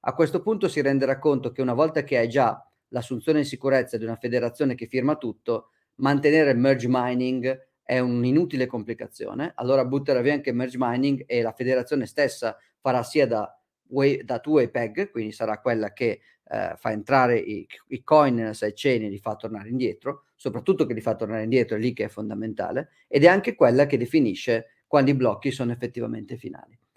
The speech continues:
perché appunto, mm, il modello di sicurezza è già comunque lo stesso, è inutile riciclare il merge mining. Invece un altro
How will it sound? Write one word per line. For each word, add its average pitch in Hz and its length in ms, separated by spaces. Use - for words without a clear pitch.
perché - 280
appunto, 98 580
mm, - 220
il 110 60
modello 120 280
di 120 80
sicurezza 117 520
è - 20
già 104 200
comunque 107 400
lo 104 80
stesso, - 360
è - 20
inutile 113 460
riciclare 110 680
il 107 240
merge 110 340
mining. 65 360
Invece 214 540
un 143 140
altro 143 680